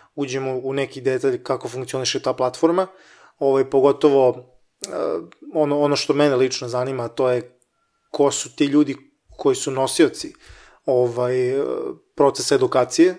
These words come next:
znači ti stručnjaci koji bi trebalo da su tu negde ugrađeni u taj proces, to, to me recimo najviše interesuje, ali hajde pre toga, ovako da ja onako banem s jednim pitanjem, otkud ti u svemu tome?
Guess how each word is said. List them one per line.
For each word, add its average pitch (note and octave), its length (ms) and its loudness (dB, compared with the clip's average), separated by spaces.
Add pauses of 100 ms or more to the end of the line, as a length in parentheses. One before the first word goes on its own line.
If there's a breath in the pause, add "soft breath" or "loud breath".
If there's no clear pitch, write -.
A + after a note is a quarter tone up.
(180)
znači C3+ 640 -4
ti C#3+ 100 0
stručnjaci D#3+ 720 0
koji E3 220 8
bi D3+ 140 2
trebalo C#3+ 360 4
da C3 100 0
su - 180 -4
tu C#3+ 100 0
negde B2+ 400 0 (500 soft breath)
ugrađeni C#3 480 4
u A2+ 60 -10
taj A#2+ 160 0
proces, C3 480 -2
to, C#3+ 140 4
to D3 180 4
me C#3+ 100 2
recimo C#3 340 0
najviše C#3 400 0
interesuje, D#3+ 340 2
ali D3 140 4
hajde G3+ 280 0
pre G#3 240 2
toga, E3 480 6 (600 soft breath)
ovako C#3+ 360 4
da C#3+ 140 4
ja C3+ 320 4 (420)
onako C#3 340 2
banem C3 460 2
s - 80 -6
jednim C3 260 -6
pitanjem, C#3 520 0 (600 soft breath)
otkud A3 320 2
ti D3 100 0
u B2+ 40 0
svemu B2+ 320 -6
tome? - 300 -10